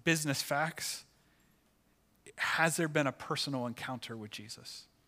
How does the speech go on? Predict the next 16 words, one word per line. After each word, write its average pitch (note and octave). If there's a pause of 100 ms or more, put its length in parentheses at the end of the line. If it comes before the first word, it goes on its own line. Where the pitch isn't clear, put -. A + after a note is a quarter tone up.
(1500)
If -
there G#3
has E3+
not D3
been, E3+ (2500)
Jesus A#2+ (220)
knows B2
your A#2
name. F#2+ (160)
<laughs> B2 (680)
And B2
Jesus D#3+
is C3
calling D#3+
your B2
name. A2+